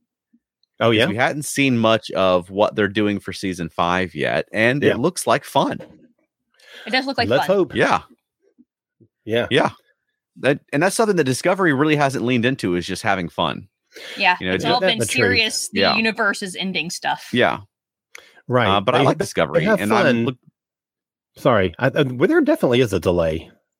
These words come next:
Speaker 1: That's very weird.
Speaker 2: Yeah.
Speaker 3: Yes.
Speaker 1: They, they do have fun, but it's usually, like, an episode at a time.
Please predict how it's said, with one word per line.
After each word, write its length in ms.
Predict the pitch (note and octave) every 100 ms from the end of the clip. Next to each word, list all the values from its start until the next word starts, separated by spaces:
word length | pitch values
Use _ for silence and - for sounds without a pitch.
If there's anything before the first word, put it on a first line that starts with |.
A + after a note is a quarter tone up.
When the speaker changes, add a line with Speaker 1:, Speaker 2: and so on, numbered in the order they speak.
| _ _ _ -
Speaker 1:
That's 140 | A3
very 180 | G#3 G3
weird. 220 | G#2+ G#2+
Speaker 2:
Yeah. 160 | F2+ C#2+
Speaker 3:
Yes. 260 | - - - _ _ _ _ _ -
Speaker 1:
They, 80 |
they 240 | C#3+ D3+ E3+
do 160 | G#3+
have 200 | A#3 F3+ -
fun, 420 | F#3 D#3 F2 F2
but 120 | A#2+
it's 180 | A2+ -
usually, 360 | D3+ C3 B2
like, 240 | G#2+ F#2+ -
an 180 | - G#2+
episode 520 | A2 G#2+ - - G2 F2
at 120 | E2
a 60 |
time. 440 | D#2+ F2+ E2 D#2+